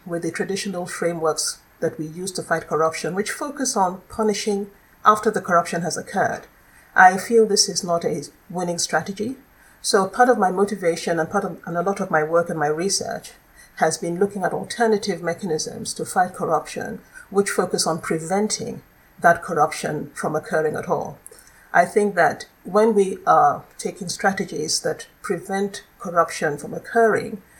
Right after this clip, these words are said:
we have a better chance of breaking the corruption trap, the cycle, where corruption, which is a cancer, um, once it has occurred, regardless of whether or not you catch the person who perpetrated the corruption and punish the person,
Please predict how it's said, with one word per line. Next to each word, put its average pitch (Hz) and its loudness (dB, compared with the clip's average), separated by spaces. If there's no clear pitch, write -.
we 170 -4
have 180 4
a 165 4
better 180 -4
chance - -6
of 165 -8
breaking 175 -8
the 160 -6
corruption 175 -2
trap, - -2
the 151 -6
cycle, - 0
where 160 2
corruption, 180 -2
which 170 -6
is - -4
a 143 -4
cancer, - -6
um, 160 2
once 190 2
it 170 -6
has - -4
occurred, - 0
regardless 185 2
of 156 0
whether 170 4
or 160 0
not 175 -4
you 143 -6
catch - 0
the - -8
person 160 -4
who 165 -4
perpetrated - -4
the 151 -4
corruption 147 -2
and 139 -4
punish 214 2
the 131 -10
person, 170 -4